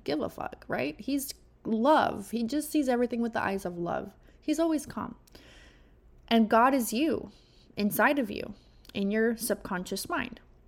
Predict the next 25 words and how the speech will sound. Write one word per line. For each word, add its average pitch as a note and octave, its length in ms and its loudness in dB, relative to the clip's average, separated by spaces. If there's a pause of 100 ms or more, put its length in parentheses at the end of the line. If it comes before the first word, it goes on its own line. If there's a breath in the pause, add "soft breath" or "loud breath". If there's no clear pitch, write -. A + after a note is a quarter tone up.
(120)
God F#3 220 2
is F#3+ 100 0
an G3 120 -4
internal A#3+ 440 -2
God. A3 520 2
There G3 120 0
is G3 240 0
no G3 300 -2
external G3+ 580 -4
God. G3 280 -2
There's G3 240 -6
no F#3+ 140 -6
external F#3+ 360 -8
force. B3+ 340 -4
God A#3 200 -2
is G#3+ 160 -6
always G#3+ 420 2 (380 soft breath)
inside F#3+ 420 -4
of - 100 -10
us, - 380 -10 (460)
always G#3+ 400 4
there, G3 440 0 (120)
holding G#3 360 2
our G3+ 120 -2
hand, F#3 360 -2